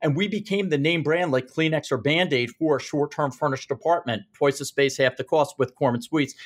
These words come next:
at these C-level properties in Philadelphia. So that taught me a lesson also,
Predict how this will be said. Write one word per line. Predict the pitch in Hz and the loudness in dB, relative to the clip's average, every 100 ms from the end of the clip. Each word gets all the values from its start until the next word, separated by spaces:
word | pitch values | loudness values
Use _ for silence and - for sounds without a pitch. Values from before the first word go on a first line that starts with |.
| - | -4
at | - 147 | -2 0
these | 135 127 | -4 -6
C-level | - 165 151 147 123 | -4 -2 2 0 0
properties | - 139 139 127 120 - | 0 0 0 -2 -4 -6
in | 143 131 | -8 -8
Philadelphia. | - 127 127 135 - 107 | -2 0 2 0 -2 -8
So | - 147 139 - - 131 | -2 -2 -2 -14 -14 -2
that | 156 202 | 0 0
taught | - 175 - | -2 -2 -2
me | 151 | -2
a | |
lesson | 143 147 - 131 | 2 0 -2 -8
also, | 123 143 165 - - 110 104 | -4 0 0 0 0 0 0